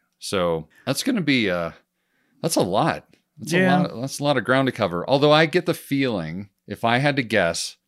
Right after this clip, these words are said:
Speaker 1: even though it's a long movie like this, I don't think we're gonna get any more set pieces than you would like a normal length movie or a, or a more humble sized movie.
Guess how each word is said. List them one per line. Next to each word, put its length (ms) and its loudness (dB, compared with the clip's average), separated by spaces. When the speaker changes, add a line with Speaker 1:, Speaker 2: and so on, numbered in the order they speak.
Speaker 1:
even 400 2
though 220 2
it's 200 -2
a 80 -6
long 560 -4
movie 380 -2
like 320 -8
this, 420 -6
I 520 -2
don't 320 -2
think 260 -6
we're 140 -4
gonna 200 -4
get 300 -2
any 560 -4
more 380 -6
set 360 -4
pieces 480 -6
than 160 -6
you 160 -4
would 560 -4
like 180 -6
a 60 -4
normal 540 0
length 320 -6
movie 440 -4
or 220 -4
a, 100 -2
or 280 -8
a 80 -8
more 600 -6
humble 460 -4
sized 680 -6
movie. 500 -8